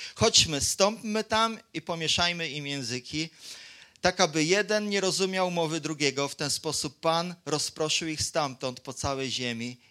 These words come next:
i tak przestali budować miasto. Dlatego właśnie nazwano je Babel.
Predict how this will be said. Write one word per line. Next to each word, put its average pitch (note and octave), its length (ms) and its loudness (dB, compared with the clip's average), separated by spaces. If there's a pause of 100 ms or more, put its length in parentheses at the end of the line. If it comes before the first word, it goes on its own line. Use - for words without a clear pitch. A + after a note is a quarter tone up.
i D3+ 80 -4
tak E3+ 220 -2
przestali D3+ 560 0
budować C3 540 -4
miasto. B2 580 -2 (240)
Dlatego D#3+ 420 0
właśnie D#3 560 0
nazwano C#3 480 -4
je B2+ 160 -2
Babel. A2 520 -4